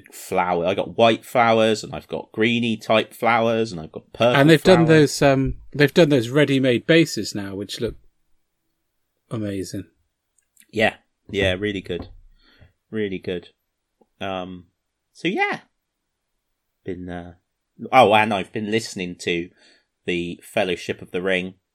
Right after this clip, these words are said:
Speaker 1: Um, what I love about it is I'm, like, fourteen hours in, I think,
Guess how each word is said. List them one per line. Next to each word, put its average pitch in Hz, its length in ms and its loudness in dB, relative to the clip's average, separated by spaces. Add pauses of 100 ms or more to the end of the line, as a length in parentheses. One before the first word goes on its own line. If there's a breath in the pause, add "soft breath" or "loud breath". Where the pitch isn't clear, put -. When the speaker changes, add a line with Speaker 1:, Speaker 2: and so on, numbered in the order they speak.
(180)
Speaker 1:
Um, 85 480 -8 (720 soft breath)
what 151 160 4
I 143 60 8
love 135 200 6
about 98 320 2
it 80 80 -4
is 95 140 -2
I'm, 95 140 0
like, 101 340 -4 (220)
fourteen 117 960 -4
hours 104 380 0
in, 101 200 0
I 80 140 -12
think, - 460 -14